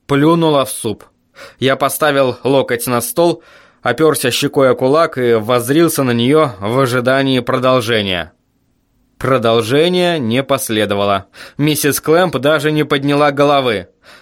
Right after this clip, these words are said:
В конце концов я пожал плечами и занялся супом. Отец отложил ложку,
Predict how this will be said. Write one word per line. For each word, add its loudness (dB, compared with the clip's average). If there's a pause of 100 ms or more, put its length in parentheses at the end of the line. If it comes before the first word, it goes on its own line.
(220)
В -20
конце -2
концов 0
я 0
пожал 2
плечами 0
и -2
занялся 0
супом. -4 (500)
Отец -2
отложил 2
ложку, 0